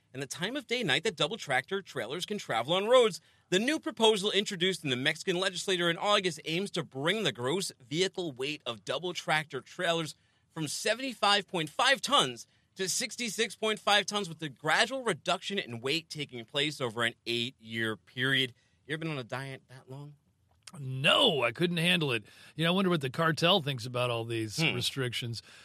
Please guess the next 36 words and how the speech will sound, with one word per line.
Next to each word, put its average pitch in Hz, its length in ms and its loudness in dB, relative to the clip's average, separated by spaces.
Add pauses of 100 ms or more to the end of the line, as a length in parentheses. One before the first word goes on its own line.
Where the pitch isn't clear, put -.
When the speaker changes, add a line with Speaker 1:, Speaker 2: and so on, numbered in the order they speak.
(120)
Speaker 2:
Rodriguez 208 540 6
and 190 80 4
other 202 340 6
proponents 143 600 0
of 139 60 -2
the 135 60 -4
new 139 140 0
measures 131 420 0
said 139 220 2
it 135 120 0
would 131 220 0
improve 139 560 2
public 262 300 6
safety. 185 600 6 (240)
That's 113 200 -8
important, 202 600 -2
right? 156 200 0
Speaker 1:
Yeah. 156 140 -4 (340)
Speaker 2:
Uh, 143 380 4
help 185 320 0
reduce 156 420 0
air 190 160 2
pollution. 139 640 -4 (800)
Also 127 340 -4
important. 127 460 -2
Improve 277 540 6
traffic 262 400 8
mobility 202 500 6
and 175 100 0
cause 175 220 2
less 160 220 2
damage 160 320 2
to 151 80 0
infrastructure. 147 720 0
Guillermo 196 760 6 (260)
Toscano 202 920 4